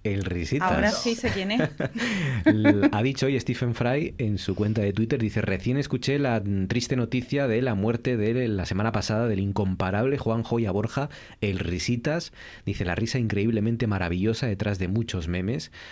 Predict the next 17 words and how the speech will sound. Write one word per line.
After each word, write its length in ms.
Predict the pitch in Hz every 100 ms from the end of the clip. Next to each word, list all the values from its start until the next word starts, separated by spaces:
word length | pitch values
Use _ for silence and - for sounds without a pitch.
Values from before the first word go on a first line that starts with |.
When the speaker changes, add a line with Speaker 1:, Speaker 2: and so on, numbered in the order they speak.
| - -
Speaker 1:
Aquí 420 | 85 82 - 113 135
describe 360 | 104 - 120
y 60 | 127
pone 180 | 92 87
un 160 | 85
vídeo, 380 | 85 92 107 135 - - - -
eh, 580 | 82 78 78 76 71 71
está 200 | 71 90
describiendo, 480 | 87 - 85 95 98
pues 160 | 78 78
no 80 | 78
sé, 280 | - 76 -
fútbol 360 | - 92 69
o 20 | 76
no 80 |
sé 100 | -
qué. 160 | -